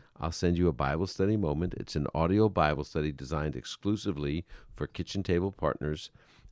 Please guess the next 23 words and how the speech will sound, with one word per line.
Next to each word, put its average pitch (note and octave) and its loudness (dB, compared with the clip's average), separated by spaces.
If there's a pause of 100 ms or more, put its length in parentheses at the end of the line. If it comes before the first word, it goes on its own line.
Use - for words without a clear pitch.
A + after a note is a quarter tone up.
(300)
Get E2+ 2
it E2 2
in F#2+ 2
your G2 2
email F#2 4
and D2 0
listen D2 -4
to F#2+ 0
it G2 -2
and C2+ -4
hopefully E2 -2
be D2 0
encouraged F2+ -2
by B1+ -4
God's C#2+ -4
word. C#2 -2 (440)
Uh, C2+ -4
become C#3 4
a - 2
kitchen C#3+ 0
table B2 4
partner A2+ 2
today F2+ 2